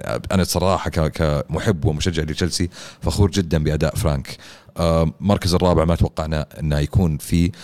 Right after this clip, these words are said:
فاز على توتنهام، فاز على أرسنال، المنافسين المهمين جدًا على المراكز هذه. آه، الشامبيونز ليج ما كان في أمل كبير إنه يخرج من دور المجموعات، تأهل لدور الستاش، صح إنه ثاني، لكن تأهل وحقق ال-، التارجت حقه.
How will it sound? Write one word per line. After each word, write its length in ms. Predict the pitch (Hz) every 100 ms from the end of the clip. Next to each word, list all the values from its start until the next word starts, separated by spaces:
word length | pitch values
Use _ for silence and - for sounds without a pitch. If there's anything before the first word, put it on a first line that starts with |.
| - - -
فاز 280 | 80 92 85
على 120 | 85
توتنهام، 540 | 85 87 82 82 80 78
فاز 280 | - 87 80
على 100 | 78
أرسنال، 340 | 82 - 78
المنافسين 540 | 78 80 78 - 85
المهمين 400 | 82 78 82 90
جدًا 220 | 82 78 76
على 80 |
المراكز 360 | 76 73 73 73
هذه. 280 | 76 73 80 - - - -
آه، 260 | 78 82 82
الشامبيونز 500 | 80 98 90 92 76
ليج 220 | 82 71 - - -
ما 200 | 95 98
كان 240 | 95 101 82
في 220 | 92 90
أمل 140 | 85
كبير 380 | - 85 82 64
إنه 320 | 78 76 65 - - 95
يخرج 360 | 90 85 78
من 60 | 82
دور 180 | 85 80
المجموعات، 540 | 78 78 80 87 - - - -
تأهل 260 | 104 82 82
لدور 220 | 78 82
الستاش، 460 | - - 82 73
صح 220 | - 76 82
إنه 120 | 78
ثاني، 300 | 90 82 82
لكن 320 | 85 - 82
تأهل 400 | - 82 87 87 - - -
وحقق 460 | - - - 80 - 67
ال-، 220 | 78 -
التارجت 440 | - - 82 -
حقه. 380 | - 73 80